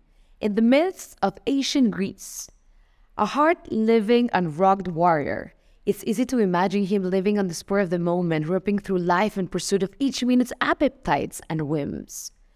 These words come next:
But nothing could be further from the truth. You see, Hercules willingly chose to endure hardship, presented with two options, a risk-free life of ease and a risky life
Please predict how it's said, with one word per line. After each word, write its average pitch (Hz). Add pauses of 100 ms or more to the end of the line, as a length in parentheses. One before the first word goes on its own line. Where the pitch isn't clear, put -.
(640)
But 240
nothing 269
could 214
be 220
further 226
from 208
the 175
truth. - (760)
You 220
see, 262 (560)
Hercules 196
willingly 285
chose 269
to 277
endure 220
hardship, - (640)
presented 277
with 233
two -
options, - (720)
a 190
risk-free 247
life 196
of 185
ease 240
and 208
a 180
risky 202
life 185